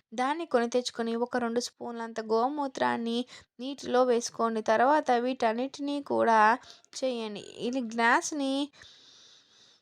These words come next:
మెయిన్ డోర్ ఉంటుంది కదా, ఆ డోర్ దగ్గరకు వెళ్ళండి. ఒక చిన్న తులసి రెమ్మను తీసుకువచ్చి ఈ నీటిలో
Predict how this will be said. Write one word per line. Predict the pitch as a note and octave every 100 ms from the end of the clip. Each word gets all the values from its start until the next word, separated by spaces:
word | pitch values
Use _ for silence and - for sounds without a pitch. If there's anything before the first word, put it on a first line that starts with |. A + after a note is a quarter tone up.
| _ _
మెయిన్ | A#3+ C4 D4+
డోర్ | D#4 D4
ఉంటుంది | C4+ C4 C#4+ C#4
కదా, | C#4 C4 C4+ -
ఆ | A#3+ C#4+
డోర్ | D#4+ C#4 C4+
దగ్గరకు | A#3+ A3+ A3+ C#4
వెళ్ళండి. | C4 A3+ A3 A3 G#3+ A3
ఒక | A#3+ D#4+
చిన్న | - D4 F4+
తులసి | F4 C4+ C4 C#4+ - _
రెమ్మను | A3+ A#3 C4 C4 A#3+ A#3+
తీసుకువచ్చి | B3 B3 - C4+ B3 A3+ - A#3 A3+ -
ఈ | A#3+ D#4
నీటిలో | D4 C4 C4 B3+ A#3+